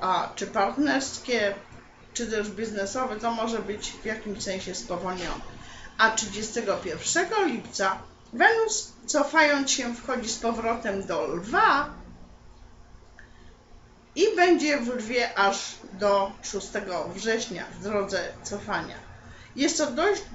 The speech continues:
długa, wsteczna droga, ale przynajmniej jest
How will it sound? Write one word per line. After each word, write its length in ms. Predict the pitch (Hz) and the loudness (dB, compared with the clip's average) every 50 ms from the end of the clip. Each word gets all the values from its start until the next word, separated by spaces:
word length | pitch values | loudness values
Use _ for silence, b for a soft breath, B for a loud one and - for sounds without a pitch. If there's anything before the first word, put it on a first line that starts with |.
| - - - - 233 | -14 -14 -10 -4 0
długa, 760 | 277 285 311 339 349 370 294 269 320 311 302 277 320 - - | 0 2 4 4 4 4 4 4 6 6 6 6 4 2 -2
wsteczna 760 | - - - - - 269 269 262 - - 262 247 214 214 214 | -4 -4 -2 0 2 2 2 2 0 -2 0 2 2 2 2
droga, 640 | 208 240 277 302 202 208 175 196 202 185 - - B B B B B B B B - | 2 2 4 4 4 4 4 2 2 2 2 0 B B B B B B B B 2
ale 260 | - 311 415 427 427 | 6 6 8 8 6
przynajmniej 680 | 427 - - - 294 269 262 262 262 247 240 240 233 202 | 2 0 -2 0 2 2 2 2 0 -2 -4 -4 -4 0
jest 440 | 196 196 196 196 - - - - | 0 0 0 0 -2 -6 -8 -14